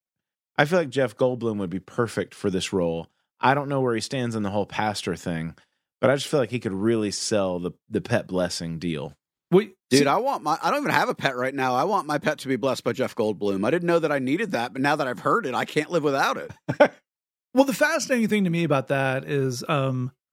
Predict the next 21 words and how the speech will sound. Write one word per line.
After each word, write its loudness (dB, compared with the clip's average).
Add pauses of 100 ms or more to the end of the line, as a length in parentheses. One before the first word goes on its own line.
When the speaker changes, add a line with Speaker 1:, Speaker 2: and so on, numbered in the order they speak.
(500)
Speaker 2:
it 8
is 2
a -4
very, 2
a 2
very 2
significant -2
change 2
up 0 (720)
from 4
the, 0 (680)
the 4
presentation 2
of -2
your 2
human, 0 (500)
uh, 2
faith 2
healing -2
type -2
pastor. -2